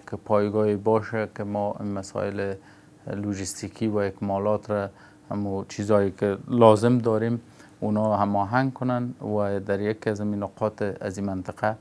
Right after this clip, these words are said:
اونا جا به جا می‌شن و سر از این برنامه کار می‌کنن. یعنی روی هر مسئله‌ای که مردم نگران باشه، از نگاه اکمالات و، اه، تجهیزات و ترمیمات، گپا،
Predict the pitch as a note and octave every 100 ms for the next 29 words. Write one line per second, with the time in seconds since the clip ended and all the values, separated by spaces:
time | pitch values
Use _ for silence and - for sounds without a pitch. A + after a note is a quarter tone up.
0 | - - - - - - - G#2 G#2 G2+
1 | - A2 G#2+ G2+ F#2+ A2 C3 A#2+ - A2+
2 | G#2 G#2 G2 A2+ - F#2+ F#2 G2+ G2 F#2+
3 | F#2+ F#2+ - A#2 B2 B2+ B2 A#2+ A#2+ B2
4 | - - _ G#2+ A#2 A#2+ A#2 - - A#2
5 | A#2+ A2 E3 F3 D3+ A#2 - A#2+ C3+ B2
6 | A#2 G#2+ G#2 G#2+ A#2 A2 G#2 G#2 B2+ C3+
7 | B2+ D3 A#2+ G#2+ G#2+ G#2+ G2+ - G#2 G2+
8 | G#2 G2 G2+ G2+ - - - - - -
9 | G2 F#2+ F#2 - A2+ G2 G#2 G#2 G#2 G2
10 | G2+ G#2+ G#2 G#2 A2 A2+ G#2+ A2+ A2 G#2
11 | F3